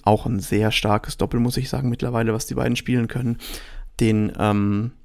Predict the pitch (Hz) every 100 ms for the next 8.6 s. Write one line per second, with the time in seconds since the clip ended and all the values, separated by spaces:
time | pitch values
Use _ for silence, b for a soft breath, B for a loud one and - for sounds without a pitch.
0 | - - 131 131 123 123 120 139 131 160
1 | - 101 120 - - 101 101 104 117 147
2 | - _ - 104 107 123 110 - 107 -
3 | 120 127 113 110 - 113 113 110 113 113
4 | 131 B B B B B - - 107 104
5 | 104 101 104 110 - - - - - -
6 | - _ _ _ - - 104 107 101 104
7 | 113 - 101 101 107 107 110 - 107 104
8 | 110 107 113 120 135